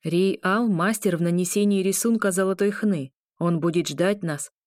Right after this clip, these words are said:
чтобы подготовить вашу кожу после мытья», —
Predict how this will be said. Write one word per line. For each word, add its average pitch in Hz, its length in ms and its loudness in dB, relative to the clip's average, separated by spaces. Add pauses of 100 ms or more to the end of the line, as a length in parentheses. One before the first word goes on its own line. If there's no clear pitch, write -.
чтобы 214 340 -2
подготовить 202 580 0
вашу 180 300 -4
кожу 226 300 -2
после 190 380 -4
мытья», — 147 480 -4